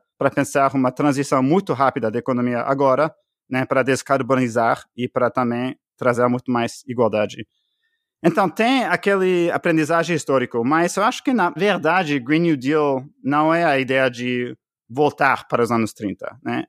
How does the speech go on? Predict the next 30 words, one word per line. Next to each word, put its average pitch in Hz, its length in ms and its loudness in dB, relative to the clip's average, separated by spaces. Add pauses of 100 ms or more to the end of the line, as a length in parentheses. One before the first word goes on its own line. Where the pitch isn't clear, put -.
É 120 80 -4
só 160 160 2
pegar 160 400 0
um 151 80 0
pouco 165 280 0
esse 156 180 0
exemplo, 139 520 -2 (160)
pegar 135 240 0
um 123 80 -6
pouco 151 200 -2
essa 147 180 -2
frase 131 500 -2 (720)
para 156 480 2 (640)
falar 170 420 2
realmente 170 640 0
de 151 140 -2
uma 151 160 4
ideia 147 260 2
que 160 140 -2
é 143 40 4
basicamente 143 640 0
a 131 100 4
ideia 135 240 2
no 131 120 2
resto 135 280 0
do 143 80 0
mundo 135 280 0
da 123 140 2
justiça 127 380 -2
climática, 117 640 -4